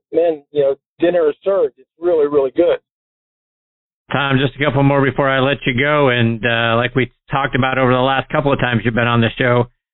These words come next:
Speaker 2: you've uploaded a lot of great content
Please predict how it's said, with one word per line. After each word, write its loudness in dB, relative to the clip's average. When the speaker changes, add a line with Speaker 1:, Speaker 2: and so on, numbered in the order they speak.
Speaker 2:
you've 2
uploaded 2
a 0
lot 0
of -4
great -4
content -2